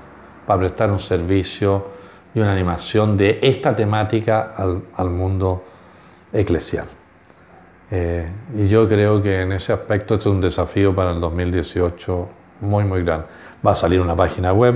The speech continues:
de Crear Familia. Hubo un congreso mundial de familia en que fuimos tres personas. Eh, yo fui el único, fue el asistente eclesiástico mundial de C B X, que estuve presente como jesuita. Éramos tres sacerdotes,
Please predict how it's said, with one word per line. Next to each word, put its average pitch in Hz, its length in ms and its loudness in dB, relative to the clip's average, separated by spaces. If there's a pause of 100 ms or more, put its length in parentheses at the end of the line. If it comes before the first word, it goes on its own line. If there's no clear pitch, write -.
de 110 260 2
Crear 110 160 0
Familia. 120 540 0 (720)
Hubo 131 140 8
un 113 120 6
congreso 101 640 2
mundial 95 600 2
de 117 100 2
familia 101 400 0
en 87 40 -4
que 87 120 -2
fuimos 92 320 -4
tres 92 180 2
personas. 90 720 -2 (920)
Eh, 82 280 0
yo 85 120 0
fui 90 220 0
el 80 240 2
único, 104 540 0
fue 104 160 -2
el 92 200 2
asistente 87 1000 0
eclesiástico 85 680 -4
mundial 82 420 -2
de 90 120 0
C - 160 -6
B 95 160 2
X, 107 200 0 (360)
que 92 100 -2
estuve 110 240 4
presente 95 540 0
como 101 200 -2
jesuita. 117 460 -2
Éramos 85 300 -2
tres 135 180 0
sacerdotes, 117 680 -2